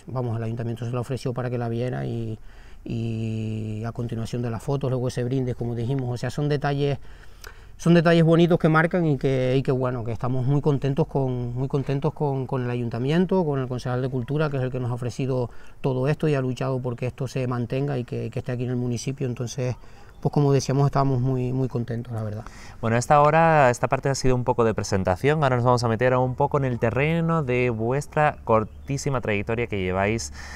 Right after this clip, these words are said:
Speaker 2: desde la presentación hasta la actualidad. ¿Dónde han actua-, dónde ha-, dónde han actuado hasta el momento y con qué rondallas lo han hecho hasta ahora?
Speaker 1: Bueno, pues actuamos en la, en la, nuestra presentación en marzo, en marzo aquí en Punta Llana,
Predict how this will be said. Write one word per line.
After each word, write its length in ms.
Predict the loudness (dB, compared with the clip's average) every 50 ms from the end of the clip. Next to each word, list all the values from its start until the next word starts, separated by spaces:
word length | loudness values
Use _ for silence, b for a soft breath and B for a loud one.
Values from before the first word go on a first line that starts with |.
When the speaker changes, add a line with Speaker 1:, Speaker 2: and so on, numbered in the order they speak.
| B B B B B B -6
Speaker 2:
desde 300 | 0 0 2 2 4 4
la 100 | 2 2
presentación 600 | 2 0 0 0 0 0 0 2 0 0 2 0
hasta 320 | -2 -4 -2 0 0 2
la 80 | 2 0
actualidad. 560 | -2 0 2 2 4 4 6 6 6 4 4 B B B B B B -6
¿Dónde 440 | 2 4 6 6 6 8 8 8 8
han 80 | 8
actua-, 420 | 6 4 6 6 6 8 8 6 4 4
dónde 260 | 2 2 4 6 6
ha-, 160 | 6 4 4 0 2
dónde 300 | 4 4 6 6 6 6
han 80 | 6
actuado 440 | 4 2 2 4 6 6 8 8 6
hasta 220 | 4 4 4 2
el 60 | 4 4
momento 300 | 4 2 2 2 0 0
y 20 | 2
con 160 | 2 2 2
qué 80 | 2 2
rondallas 460 | 2 2 4 4 2 2 2 2 2
lo 80 | 2
han 80 | 2 2
hecho 240 | 0 0 -2 -2 -2
hasta 380 | 0 0 0 -2 -2 -2 -2 -2
ahora? 260 | -2 -4 -8 -12 -14 B B B B B B B B B B B B B B B -20 -20 -20 -20 -12 -4 0
Speaker 1:
Bueno, 260 | 0 2 2 0 0
pues 120 | 2 0 2
actuamos 400 | 2 2 2 4 4 6 6 6
en 80 | 6 6
la, 720 | 6 6 6 6 4 4 4 4 4 4 4 2 0 B B B B B B B 0
en 120 | 2 4
la, 100 | 4 4 4
nuestra 280 | 2 2 2 0 0
presentación 760 | -2 -2 -4 -4 -4 -4 -6 -2 0 2 4 6 6 4 4
en 80 | 2 2
marzo, 840 | 2 2 2 0 -2 -4 -4 -2 -2 0 0 0 0 -2 -2 -4 -4 -6
en 120 | -4 -4 -2
marzo 480 | -2 -2 -2 -4 -6 -6 -6 -4 -2 -2
aquí 160 | -2 -2 -4
en 60 | -6 -4
Punta 260 | -4 -4 -4 -4 -2
Llana, 360 | -2 -2 0 -2 -2 -4